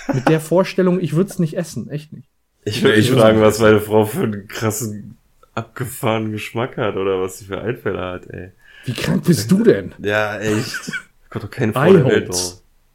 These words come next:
Speaker 2: drauf, sowas
Speaker 3: Vor,
Speaker 2: zu machen.
Speaker 3: vor allem, weil diese Eyeholes vorher noch irgendwie so eine Art Geschlechtsverkehr betrieben haben.
Speaker 1: Äh, haben sich gegenseitig abgelutscht, ey.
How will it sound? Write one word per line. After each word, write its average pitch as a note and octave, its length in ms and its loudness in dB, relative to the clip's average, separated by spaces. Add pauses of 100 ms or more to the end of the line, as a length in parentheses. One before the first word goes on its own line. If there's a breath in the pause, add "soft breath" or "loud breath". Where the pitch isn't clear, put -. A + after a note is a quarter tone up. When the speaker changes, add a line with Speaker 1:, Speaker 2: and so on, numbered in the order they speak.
Speaker 2:
drauf, - 80 -12
sowas F#2+ 140 -10
Speaker 3:
Vor, F#2+ 140 -12
Speaker 2:
zu G2 80 -12
machen. G2 140 -12
Speaker 3:
vor G#2 100 -6
allem, A2 180 -2
weil A2+ 140 0
diese G#2 340 -4
Eyeholes A#2+ 520 -2
vorher A#2+ 300 -2
noch A2+ 240 -4
irgendwie B2 420 -6
so A2 120 -6
eine A#2 160 -4
Art A3+ 240 -8
Geschlechtsverkehr - 840 -12
betrieben E2+ 560 -14
haben. E2 300 -12 (760 soft breath)
Speaker 1:
Äh, A#2 460 -8
haben B2+ 140 -8
sich C#3+ 160 -12
gegenseitig C#3 540 -10
abgelutscht, A#2 680 -4
ey. D#2 120 -8